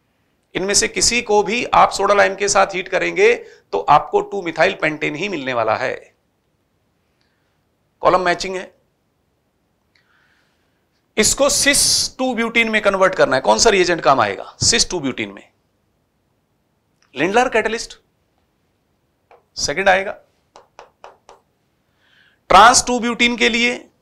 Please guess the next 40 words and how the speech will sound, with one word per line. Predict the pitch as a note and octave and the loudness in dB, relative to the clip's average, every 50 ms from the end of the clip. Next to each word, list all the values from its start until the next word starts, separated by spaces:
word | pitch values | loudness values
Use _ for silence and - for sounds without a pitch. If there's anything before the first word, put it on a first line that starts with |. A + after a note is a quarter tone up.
| _ _ _ _ _ _ _ _ | _ _ _ _ _ _ _ _
थर्ड | - D#3 D#3+ E3 | 4 4 6 6
आ | E3 | 6
जाएगा। | E3 F#3 F#3+ G3 G3 G#3 G#3+ - - _ _ _ _ _ _ _ _ _ _ _ _ _ _ _ _ _ _ _ _ _ _ _ _ _ _ _ _ - _ _ _ - - - _ _ - - - _ _ _ - - _ _ _ _ - - _ _ _ _ _ _ _ _ _ _ _ _ _ _ - | 6 6 4 4 2 0 -4 -10 -14 _ _ _ _ _ _ _ _ _ _ _ _ _ _ _ _ _ _ _ _ _ _ _ _ _ _ _ _ -20 _ _ _ -20 -20 -20 _ _ -20 -20 -20 _ _ _ -20 -20 _ _ _ _ -20 -20 _ _ _ _ _ _ _ _ _ _ _ _ _ _ 2
ए | E3 F#3 G#3 A3 | 4 4 6 4
में | A3 A#3 A#3+ A#3+ | 4 2 0 0
सेकंड | A#3 - F#3+ F#3 F3+ G#3 A3 G#3 | 2 2 2 2 2 2 2 2
है, | G3 G#3+ A3+ A3 | 2 2 2 2
बी | F3 F#3 G3 G3+ | 0 -4 -6 -6
में | G#3 A3 G#3+ G#3+ | -6 -6 -8 -2
थर्ड | - E3+ D#3+ C#3+ A#2+ | 2 4 4 4 4
है, | F#2+ F#2 - - - - _ _ _ _ _ _ _ _ _ _ _ _ _ _ _ _ _ _ _ _ _ - - _ _ D3+ | 2 -2 -8 -12 -16 -20 _ _ _ _ _ _ _ _ _ _ _ _ _ _ _ _ _ _ _ _ _ -20 -20 _ _ 4
ए | E3 F#3 G3 G3+ | 6 6 6 4
में | A3 A3+ G#3+ | 4 0 0
सेकंड | - - E3 D#3+ E3 G3 G3+ G3 | 0 0 0 0 0 0 0 2
है, | F3+ G#3 G#3+ G#3 F3 | 4 4 2 2 0
बी | E3+ F3+ F#3+ | -4 -6 -6
में | F#3+ G3 G3+ - - | -6 -8 -8 -4 2
थर्ड | D#3 D3 D3 C3+ A2+ | 4 4 4 4 2
है, | G2+ G#2+ - | -2 -6 -4
आंसर | - - C#3+ D#3 D#3 E3 | -4 -2 -2 -2 0 2
आपका | D#3 D3+ - D#3+ - | 2 2 2 0 0
थर्ड | - C3 C3 | 2 2 2
आ | A2+ A2 | 2 2
रहा | G#2+ G2+ | 0 -2
है। | - - - - | -6 -10 -16 -12
ठीक | E3+ F3+ | -8 -6
है, | G#3 A#3+ D#4 - - _ _ _ _ _ _ _ - | -6 -6 -6 -8 -16 _ _ _ _ _ _ _ 2
अ, | - D#3 D3+ - - F#3 | 2 4 4 2 0 0
इसको | F3+ - - - A#3+ A#3+ | 0 0 2 4 6 6
टू | A#3+ E4+ B3 A#3+ A3+ | 6 4 0 -4 -4
ब्यूटीन | A3+ A#3 A3+ A#3+ A#3+ A#3 | -6 -6 -4 -4 -4 -4
में | A#3 A#3 | -4 -2
कन्वर्ट | A#3 A#3 A3+ A3 A#3 A3+ A3 | -2 0 2 2 2 2 4
कर | A3 A3+ A3 | 4 2 2
रहे | G#3+ A3+ | 2 2
हैं | A3+ A3+ | 0 0
तो | A3 A3+ | 0 0
क्या | A3 A#3+ A3+ | 2 2 4
लेंगे | A3 A3 G#3+ G#3+ G#3+ | 4 4 4 4 2
अपन? | G3 - E3+ C#3 A#2 - | 2 4 2 0 -2 -4